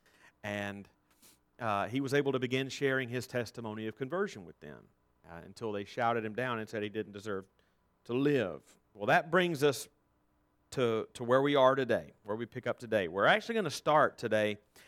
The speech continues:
at the end of chapter twenty-two, uh, and, and, and through chapter twenty-three.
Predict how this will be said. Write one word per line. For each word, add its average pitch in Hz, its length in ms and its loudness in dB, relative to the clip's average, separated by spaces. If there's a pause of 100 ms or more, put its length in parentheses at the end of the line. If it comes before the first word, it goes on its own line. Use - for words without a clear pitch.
at - 140 0
the 117 240 -2
end 180 180 0
of 147 80 2
chapter 143 320 0
twenty-two, 117 680 -2 (880)
uh, 92 380 -2
and, 117 320 -6
and, 110 300 -6
and 110 220 -6
through 147 360 2
chapter 117 360 -2
twenty-three. 107 800 -8